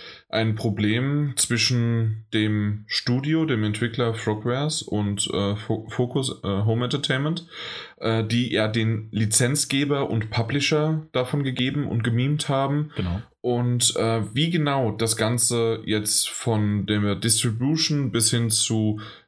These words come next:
Speaker 1: den, ähm, ja, rechtlichen Schritten sind,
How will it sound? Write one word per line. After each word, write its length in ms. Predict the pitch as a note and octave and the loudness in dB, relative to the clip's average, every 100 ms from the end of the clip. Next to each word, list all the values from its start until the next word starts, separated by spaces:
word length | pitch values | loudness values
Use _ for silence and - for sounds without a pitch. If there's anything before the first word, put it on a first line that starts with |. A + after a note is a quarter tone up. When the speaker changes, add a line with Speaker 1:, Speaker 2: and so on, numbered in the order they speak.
| - | -4
Speaker 1:
den, 400 | A2 G#2+ G#2+ G#2+ - | 0 2 0 0 -2
ähm, 360 | G2+ G2 G2 - | 0 0 -2 -2
ja, 180 | G2+ G#2 | 0 2
rechtlichen 440 | B2+ D#3 C3+ C3 | 0 0 -2 0
Schritten 320 | A#2+ A#2+ A2+ | 0 -2 -2
sind, 320 | G2+ G#2 G#2 | 0 0 0